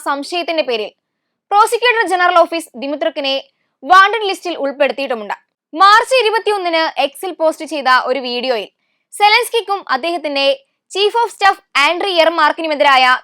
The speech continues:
തന്റെ ആരോപണങ്ങൾ ദിമിത്രുക് വിശദമായി വിവരിക്കുകയും തന്റെ പരിക്കുകളുടെ ഫോട്ടോകൾ പങ്കുവയ്ക്കുകയും ചെയ്തു. സെലൻസ്കിയുടെ ഉത്തരവനുസരിച്ച്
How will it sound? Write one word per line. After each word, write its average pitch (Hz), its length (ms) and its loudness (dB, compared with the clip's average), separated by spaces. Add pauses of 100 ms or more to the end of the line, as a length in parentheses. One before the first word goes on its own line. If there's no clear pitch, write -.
(100)
തന്റെ 277 160 -2
ആരോപണങ്ങൾ 254 640 2 (480)
ദിമിത്രുക് 427 520 0
വിശദമായി 339 560 0
വിവരിക്കുകയും 254 680 -6 (340)
തന്റെ 277 220 -4
പരിക്കുകളുടെ 294 480 0
ഫോട്ടോകൾ 285 560 0 (340)
പങ്കുവയ്ക്കുകയും 392 720 0
ചെയ്തു. 214 280 -8 (680)
സെലൻസ്കിയുടെ 453 720 0
ഉത്തരവനുസരിച്ച് 311 880 -2